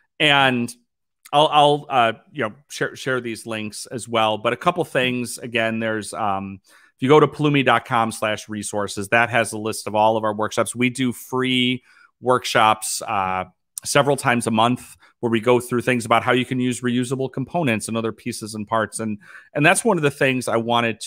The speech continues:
to really think about, because we didn't get into this a lot, but to me, one of the really great things you can do when you treat your infrastructure as software, besides being able to test it, is that you can repurpose things as reusable components. So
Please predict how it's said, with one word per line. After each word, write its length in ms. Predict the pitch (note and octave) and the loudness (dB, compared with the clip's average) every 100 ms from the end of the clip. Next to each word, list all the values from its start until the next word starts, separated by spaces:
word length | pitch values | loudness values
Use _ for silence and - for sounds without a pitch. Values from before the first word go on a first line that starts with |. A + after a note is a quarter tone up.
| - | -8
to 140 | A2+ | -6
really 440 | A2+ A2+ G#2 G2 _ _ _ _ - | -2 -2 -2 -6 _ _ _ _ -2
think 200 | C#4+ C4 | 0 2
about, 400 | C#3 A#2 A2+ - | 6 6 6 2
because 720 | A#2+ - B2+ A#2+ A2 - - _ _ _ _ _ - | -6 4 4 4 0 -8 -12 _ _ _ _ _ -12
we 120 | E3+ F3+ | 2 4
didn't 200 | B3+ E3+ | 4 4
get 140 | E3+ | 4
into 240 | E3+ - | 2 0
this 200 | B2+ A#2+ | 0 0
a 40 | A#2+ | 0
lot, 400 | A2+ A2+ G#2 - _ _ _ _ _ - | 2 2 0 -2 _ _ _ _ _ -10
but 220 | C3 D3+ | 0 0
to 100 | - | 2
me, 240 | C#3 D#3 F#3 | 0 2 0
one 300 | C3 B2+ D#3 | 2 2 4
of 180 | D3 C#3+ | 2 0
the 280 | B2 A#2 | -4 -2
really 420 | A2+ A2+ B2+ D3 C#3 | -4 -2 0 0 -2
great 440 | - B2 B2+ C3+ | -4 0 0 -2
things 380 | - B2+ A#2+ A2+ | -2 0 0 -4
you 100 | G#2+ | -8
can 240 | - G#2+ | -6 -6
do 220 | G2+ A#2 | -2 -2
when 140 | A2 G#2+ | 0 -2
you 80 | G#2+ | -4
treat 260 | - C3 | -6 -6
your 100 | - | -6
infrastructure 640 | B2+ A2+ A#2+ - A2 - | -8 -8 -8 -6 -6 -4
as 100 | G#2 | -6
software, 400 | - A2+ A2+ G2+ | -2 0 0 -2
besides 440 | F#2+ G#2 C#3+ D3+ D3+ | -8 -2 2 0 0
being 180 | D3 B2+ | -4 -2
able 220 | A#2+ A2+ | -2 -4
to 120 | - | -10
test 360 | - B2 - - | -8 -6 -6 -8
it, 140 | - _ _ - - _ _ _ | -14 _ _ -20 -20 _ _ _
is 420 | D#3+ C3 A#2+ G#2+ - | 4 6 6 2 -4
that 440 | B2+ B2+ A#2+ - _ _ _ | 4 4 4 -2 _ _ _
you 240 | C#3+ C#3 E3+ | -10 -6 -6
can 340 | - G3+ D#3 | -2 -2 0
repurpose 560 | C3 D3 - D3 C#3 - | -2 -2 0 2 2 0
things 320 | A2 G#2+ G2+ | -2 -2 -4
as 220 | C3 G#2+ | -4 -4
reusable 600 | G#2+ A2+ B2 B2 A2 A2 | -4 -2 -2 -2 -4 -6
components. 560 | - G#2 G#2+ G2 - - | -4 -6 -6 -8 -10 -8
So 460 | - G#2+ G#2 G#2+ | 0 2 2 -2